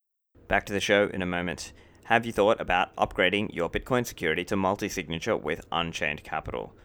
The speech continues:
Unchained Capital can help you do this. You can bring two hardware wallets and set up on their website, unchained dot com. You can sign up and create the vault on your own. Now, this is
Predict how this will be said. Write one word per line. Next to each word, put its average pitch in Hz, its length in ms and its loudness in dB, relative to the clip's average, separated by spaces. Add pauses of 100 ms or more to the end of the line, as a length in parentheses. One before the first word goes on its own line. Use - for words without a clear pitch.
(140)
Unchained 117 380 -2
Capital - 500 -2
can 80 140 -8
help 107 260 -2
you 87 180 0
do 82 220 -2
this. 87 340 -4
You 90 160 -6
can 101 200 0 (160)
bring 85 240 0
two 113 240 0
hardware 73 340 2
wallets 90 340 0
and 71 80 -8
set 104 220 2
up 120 160 0
on 78 140 0
their 104 120 2
website, 92 400 0
unchained 85 440 -2
dot 90 180 -6
com. 127 280 -2
You 82 100 -8
can 62 180 -6
sign 110 260 0
up 120 160 0
and 107 140 -6
create 85 340 0
the 92 80 -6
vault 73 400 -4
on 71 160 -4
your 65 180 -4
own. 67 280 -4 (340)
Now, 85 360 4 (260)
this 120 260 0
is - 260 -6